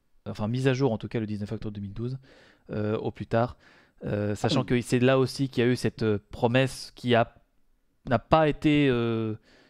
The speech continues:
Speaker 1: euh, comment dire, euh, amendée depuis. C'est ce fameux, c'est un pay to play.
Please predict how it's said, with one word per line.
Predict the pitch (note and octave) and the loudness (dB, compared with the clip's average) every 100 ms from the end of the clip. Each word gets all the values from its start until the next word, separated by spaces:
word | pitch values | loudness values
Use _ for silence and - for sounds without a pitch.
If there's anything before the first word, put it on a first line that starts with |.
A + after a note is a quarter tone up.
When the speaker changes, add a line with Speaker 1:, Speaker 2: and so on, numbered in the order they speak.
| _ _ | _ _
Speaker 1:
euh, | - G#2+ G#2 | -4 -4 -4
comment | A2 A2+ | -4 -4
dire, | A#2 A#2 G#2+ | -2 -2 -2
euh, | G#2+ G#2+ G#2 - | -2 -4 -4 0
amendée | B2+ C#3 C#3 D3 | 2 2 2 0
depuis. | B2 A#2+ C#3+ E3+ _ _ _ _ | 0 -6 -10 -12 _ _ _ _
C'est | - A#2+ | -4 -2
ce | C3 | 0
fameux, | - C3 C#3+ D#3 - - _ - - _ - | 2 2 4 2 -2 -16 _ -20 -20 _ -16
c'est | - B2+ | -6 0
un | A#2+ | 2
pay | B2+ | 2
to | A#2 | 0
play. | A#2 G2 | -2 -4